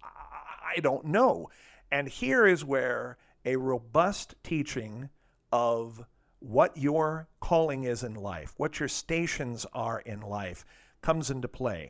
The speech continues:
This is where we go to the table of duties in Luther's Small Catechism, and we take a look at what we are given to do in our daily life.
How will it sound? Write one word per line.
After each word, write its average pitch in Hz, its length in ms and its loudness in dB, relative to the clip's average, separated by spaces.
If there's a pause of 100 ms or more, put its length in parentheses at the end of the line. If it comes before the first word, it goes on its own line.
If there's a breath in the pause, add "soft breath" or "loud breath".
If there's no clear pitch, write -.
(100)
This 147 260 -2
is 165 160 -8
where 143 220 0
we 135 160 -2
go 120 500 2 (360 soft breath)
to 131 340 -2
the 113 80 -8
table 127 320 -2
of 101 140 -10
duties 120 640 0
in 107 120 -8
Luther's 98 380 -6
Small 104 260 -12
Catechism, 107 800 -10 (380 soft breath)
and 120 120 -8
we 113 140 -4
take 139 300 -2
a 139 40 0
look 135 360 2
at 120 240 -2
what 120 340 -6
we 139 200 0
are 135 100 0 (160)
given 139 360 -4
to - 80 -14
do 120 440 -6
in 123 100 -6
our 123 140 -2
daily 107 420 -6
life. 139 500 -6